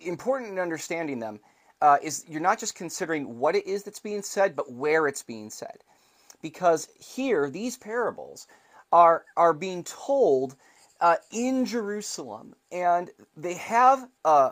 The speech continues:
a, an angle, a, a, a, a meaning that's directed particularly at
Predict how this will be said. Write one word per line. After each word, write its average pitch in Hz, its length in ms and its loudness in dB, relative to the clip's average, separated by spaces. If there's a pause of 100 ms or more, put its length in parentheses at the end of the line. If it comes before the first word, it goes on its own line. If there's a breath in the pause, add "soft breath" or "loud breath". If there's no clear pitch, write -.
(140)
a, 143 220 -2
an 143 160 -4
angle, 220 580 -2
a, - 60 -4
a, 120 500 -6
a, 117 280 -2
a 127 60 -2
meaning 156 600 -4 (300 soft breath)
that's 175 260 0
directed 170 720 -4
particularly 156 1120 -8 (320 loud breath)
at 160 220 4